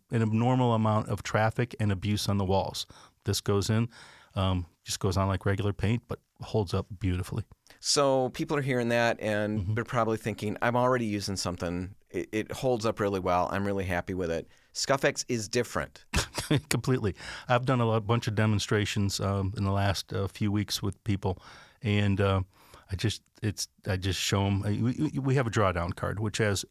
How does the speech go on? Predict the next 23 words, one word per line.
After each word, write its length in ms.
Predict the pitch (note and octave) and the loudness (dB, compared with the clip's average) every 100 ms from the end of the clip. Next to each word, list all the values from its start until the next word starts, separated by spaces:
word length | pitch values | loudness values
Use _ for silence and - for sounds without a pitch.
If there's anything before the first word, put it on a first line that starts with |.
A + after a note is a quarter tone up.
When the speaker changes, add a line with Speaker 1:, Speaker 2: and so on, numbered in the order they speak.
| D3 | -8
Speaker 1:
a 60 | G#2+ | -2
couple 260 | A#2 - | 0 0
of 100 | F#2+ | -2
products 320 | - E2+ E2+ F2+ | 0 0 0 -4
on 80 | F#2+ | -4
it, 60 | - | -6
Scuffex 500 | - G#2+ - G#2 - | -2 0 2 -2 0
and 100 | G2 | 0
then 80 | F#2+ | 0
a 60 | F#2 | -2
competitor's 520 | F#2 G2 G2+ G#2 G#2 | -2 -2 0 -2 -2
product. 380 | G#2+ G#2+ A#2 _ - - - - - | 0 0 0 _ -20 -20 -20 -18 -8
I 40 | |
just 200 | G#2 A2+ | -2 -2
show 220 | - A2 A2 | 2 2 4
'em 160 | F#2+ - | 2 -2
the 80 | F#2+ | -2
difference 420 | G#2+ G2+ G#2 - | -2 0 0 0
in 100 | F#2+ | 0
durability. 640 | G2+ G#2 E2+ G#2+ A2 F#2 F#2 | 2 2 2 2 2 0 -2
It's, 520 | G2+ - - - - - | -6 -6 -4 -6 -6 -8
it's 360 | F#2+ - - - - | -4 -4 -6 -10 -6
really 380 | A2+ B2 G2 | -2 0 -2